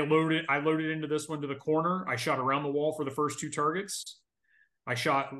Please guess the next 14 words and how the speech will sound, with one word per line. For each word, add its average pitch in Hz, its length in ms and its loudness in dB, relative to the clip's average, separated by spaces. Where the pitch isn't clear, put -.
the 131 200 -6
one 143 240 0
target 151 440 2
through 165 280 0
the 185 80 2
port 180 320 0
that - 140 -4
you 190 80 0
could 190 140 -6
see, 135 460 -2
did 147 160 0
the 143 80 0
mag 147 440 2
drop, 123 420 0